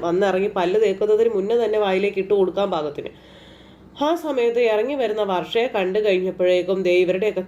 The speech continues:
കിളി പറന്നുപോയി. അന്തം വിട്ടിങ്ങനെ നോക്കുക. യാതൊരു വെളിവും ബോധവും ഇല്ലാതെ എങ്ങനെയാണോ കയറ്റി വിട്ടത് അതുപോലെ തന്നെ ആ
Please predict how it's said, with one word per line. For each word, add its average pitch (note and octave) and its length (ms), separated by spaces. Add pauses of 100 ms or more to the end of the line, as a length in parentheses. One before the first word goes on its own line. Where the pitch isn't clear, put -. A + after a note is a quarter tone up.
കിളി G#3 340
പറന്നുപോയി. F#3+ 560
അന്തം G3 440
വിട്ടിങ്ങനെ G3 320
നോക്കുക. F#3 240
യാതൊരു G#3+ 800
വെളിവും A3 420
ബോധവും F#3 380
ഇല്ലാതെ F3 380 (460)
എങ്ങനെയാണോ D4+ 840
കയറ്റി B3 360
വിട്ടത് F#3+ 360 (120)
അതുപോലെ B3+ 540
തന്നെ F#3+ 320 (280)
ആ F3+ 120